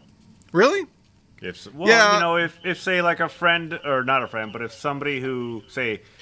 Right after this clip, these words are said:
Speaker 2: listened to this here podcast was able to, like, gain access to my apartment building and leave something at my front, uh, on my front door, I'd, I'd, I'd probably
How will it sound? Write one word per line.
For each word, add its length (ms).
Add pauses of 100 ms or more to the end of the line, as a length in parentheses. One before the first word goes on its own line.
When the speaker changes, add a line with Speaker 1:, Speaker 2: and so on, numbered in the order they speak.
(160)
Speaker 2:
listened 460
to 100
this 220
here 180
podcast 880
was 160
able 260
to, 500 (100)
like, 240
gain 360
access 680
to 140
my 420 (1080)
apartment 480
building 600
and 160
leave 240
something 360
at 100
my 120
front, 280 (920)
uh, 220
on 160
my 100
front 180
door, 140
I'd, 300
I'd, 340 (100)
I'd 280
probably 960